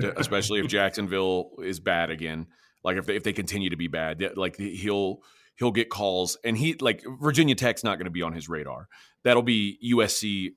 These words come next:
Speaker 1: L S U, Florida would be possibilities. I don't even think Florida would be a possibility, to be honest. So, th-, but then everybody else, it's gonna be, y-, you're, you're looking at Luke Fickell. You're looking at maybe Bill O'Brien is gonna get a look. That wouldn't shock me.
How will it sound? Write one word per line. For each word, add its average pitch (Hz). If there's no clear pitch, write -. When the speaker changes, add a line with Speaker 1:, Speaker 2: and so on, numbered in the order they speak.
Speaker 1:
L 101
S 90
U, 87
Florida 85
would 92
be 90
possibilities. 85
I 101
don't 104
even 95
think 87
Florida 87
would 71
be 78
a 78
possibility, 73
to 73
be 73
honest. 69
So, 92
th-, -
but 117
then 131
everybody 139
else, 143
it's -
gonna 117
be, 110
y-, 123
you're, 117
you're 110
looking 120
at 107
Luke 120
Fickell. 92
You're 104
looking 117
at 107
maybe 117
Bill 113
O'Brien 104
is 101
gonna 104
get 104
a 101
look. 101
That 104
wouldn't 104
shock 87
me. 90